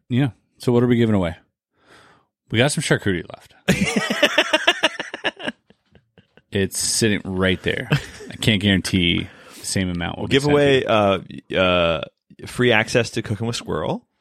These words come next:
Speaker 2: You can sub to that. <laughs>
Speaker 1: There you go.
Speaker 2: That's, you get that if, only if you win.
Speaker 1: Yep. Um, no. Okay. Let's, let's legit think of something here. We gotta give something away. I have first merch.
Speaker 2: We got first merch. We
Speaker 1: Yeah.
Speaker 2: got a, I got, I got right up there. I got a signed Big Trick Energy poster by all four of us.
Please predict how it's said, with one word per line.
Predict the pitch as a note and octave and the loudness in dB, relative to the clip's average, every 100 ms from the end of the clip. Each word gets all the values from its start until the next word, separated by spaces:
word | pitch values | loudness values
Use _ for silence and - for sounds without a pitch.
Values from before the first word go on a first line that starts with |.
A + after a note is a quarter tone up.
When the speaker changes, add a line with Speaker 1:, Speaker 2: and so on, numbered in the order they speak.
| _ G2+ | _ -12
Speaker 2:
You | F#2 | -8
can | G#2+ G2 | -6 -6
sub | - E2+ - | -4 -6 -6
to | A2+ | -4
that. | G#2 - - | -4 -4 -2
<laughs> | |
Speaker 1:
There | G#2 B2 | 2 4
you | |
go. | A#2 G#2 | 4 4
Speaker 2:
That's, | A2+ A2 | 2 0
you | A2+ A2 | -8 -8
get | A2 B2+ | -4 2
that | B2 | 2
if, | B2 C3+ | 2 2
only | D3+ | 2
if | F3 | 2
you | A3+ | 2
win. | A3 F#3+ F#4+ G#4 - | 2 2 -4 -12 -8
Speaker 1:
Yep. | G#2 B2 - _ _ _ _ _ - - - | -2 -2 -4 _ _ _ _ _ -20 -20 -4
Um, | G#2+ G#2 G2+ G2+ G2+ G#2 | 2 4 4 4 2 2
no. | B2+ A2+ F2+ | 2 2 0
Okay. | A#2 D3 G#2 F#2+ - | -2 0 -2 -2 0
Let's, | A#2+ A#2+ - | 0 0 -4
let's | - A#2 A#2+ - B2 | -6 0 0 0 2
legit | A2+ A2 G#2+ - | 2 4 2 2
think | A2+ | 0
of | A#2 | 2
something | F#2+ E2 | -2 -2
here. | E2+ E2+ - _ _ _ _ _ _ _ _ - _ _ - | -6 -8 -14 _ _ _ _ _ _ _ _ -20 _ _ -10
We | |
gotta | G2+ G2 | -6 -4
give | F#2+ | -4
something | - F#2+ F#2 | -6 -6 -6
away. | E2 | -2
I | G#2+ | 2
have | D3 | 2
first | - A2 A#2 - | 4 4 4 4
merch. | F#2+ G2+ - - - _ _ _ | 2 2 -2 -10 -14 _ _ _
Speaker 2:
We | F#2+ | 0
got | F2 | 0
first | - G2+ - | 0 0 0
merch. | A#2+ D3 - - - - - _ | -2 -2 -4 -12 -14 -20 -20 _
We | G2 | 2
Speaker 1:
Yeah. | |
Speaker 2:
got | G#2 G2+ | 4 4
a, | F#2+ F2+ F2 D2+ G#1+ G1+ | 4 4 2 0 -2 -4
I | F2+ | -2
got, | F#2+ E2+ | -2 -2
I | F2 | -2
got | E2+ D2+ | 0 0
right | D2+ A2+ | 2 2
up | B2 | 4
there. | A2 B2 | 4 4
I | |
got | G#2 F2+ | 2 -2
a | |
signed | - - G2 A2 A2 G#2 | -2 0 2 2 2 0
Big | G2 | -2
Trick | - G#2+ | -2 -2
Energy | G2 F#2+ | 0 -2
poster | - F#2+ G2+ A#2+ B2 | -2 -2 0 -4 -4
by | F#2+ | -4
all | F2 | -4
four | - F2 | -2 -2
of | G2 | -2
us. | B2 - | -4 -8